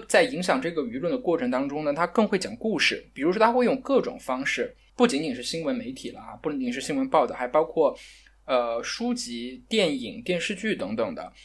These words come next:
反复地阐述犹太人的苦难，特别是这个在大屠杀中的遭遇。另外呢，就是以色列在建国当中的各种艰辛、各种故事、各种很励志、很感人的一些故事。所以一直以来，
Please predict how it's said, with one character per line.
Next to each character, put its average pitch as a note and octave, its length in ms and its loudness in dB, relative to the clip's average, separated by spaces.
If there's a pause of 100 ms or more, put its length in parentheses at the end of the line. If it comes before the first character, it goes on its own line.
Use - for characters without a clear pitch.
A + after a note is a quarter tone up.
(400)
反 C#3 400 6
复 C4+ 260 2
地 A#2+ 180 4
阐 A2+ 240 -6
述 C#3 220 -8
犹 G#2+ 160 -6
太 D#3 180 0
人 A2+ 160 -2
的 A#2+ 120 -4
苦 - 340 -10
难， - 260 -6 (220)
特 G3 260 6
别 G#2+ 200 -4
是 B2 240 -4
这 B2 180 -4
个 - 300 -8 (100)
在 C3+ 160 2
大 B2+ 200 0
屠 A#2 180 -12
杀 B2+ 180 2
中 C3 180 -4
的 - 140 -4
遭 C3+ 340 -2
遇。 - 240 -10 (400)
另 E3+ 120 0
外 D#3 100 10
呢， C3+ 140 4
就 C3 120 -4
是 B2 140 -6
以 G#2+ 140 -14
色 - 120 -6
列 C3 120 0
在 B2 120 0
建 C3 280 -2
国 G2 120 -2
当 B2+ 200 -4
中 C3 120 -6
的 A#2+ 60 -8
各 D3 140 -6
种 G#2+ 160 -8
艰 D#3 240 -4
辛、 F3+ 360 -4 (220)
各 E3+ 140 0
种 A3+ 120 -2
故 G#3 240 -2
事、 B2+ 160 -2
各 C3 120 -4
种 C#3 100 0
很 B2+ 220 -6
励 G#3+ 180 -4
志、 D#3+ 180 -2
很 B2+ 140 -4
感 A2+ 180 -2
人 B2 140 -6
的 C#3 60 -6
一 C3 80 -6
些 D#3+ 120 -2
故 F#3 240 -4
事。 - 300 -2 (140)
所 - 200 2
以 G#3 120 2
一 A#3 240 -2
直 C3 200 -4
以 C3 200 -6
来， G#2+ 360 -6